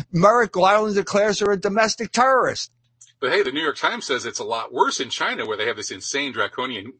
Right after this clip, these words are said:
Speaker 2: zero covid policy, where I guess I understand that one lonely little Omicron virus managed to sneak across the Great Wall and hitch a ride to Beijing, but he was quickly captured and forced to undergo endless self-criticism sessions.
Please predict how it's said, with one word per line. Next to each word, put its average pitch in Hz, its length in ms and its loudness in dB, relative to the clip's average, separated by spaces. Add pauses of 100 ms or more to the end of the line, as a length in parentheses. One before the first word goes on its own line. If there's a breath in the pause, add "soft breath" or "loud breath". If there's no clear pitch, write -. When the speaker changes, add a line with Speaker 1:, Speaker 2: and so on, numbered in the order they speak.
Speaker 2:
zero 117 320 -4
covid 202 320 0
policy, 98 460 -8
where 104 220 -2 (300 loud breath)
I 123 60 -4
guess 120 180 0
I 123 100 0
understand 120 440 -6
that 101 160 -10
one 170 260 0
lonely 214 480 -2
little 175 420 -2 (120)
Omicron 143 480 -2
virus 123 380 -2
managed 117 360 -6
to - 60 -12
sneak 165 340 -8
across 131 360 -4
the 110 80 -12
Great 113 260 -6
Wall 104 260 -2
and 95 80 -10
hitch 160 200 -8
a 127 40 -4
ride 117 220 -2
to 110 60 -14
Beijing, 107 480 -4
but 107 100 -8
he 117 60 -10
was 117 120 -12
quickly 262 300 0
captured 202 460 2
and 113 100 -8
forced 147 280 -8
to - 60 -12
undergo 120 440 -6
endless 170 420 -4
self-criticism 113 880 -6
sessions. - 480 -6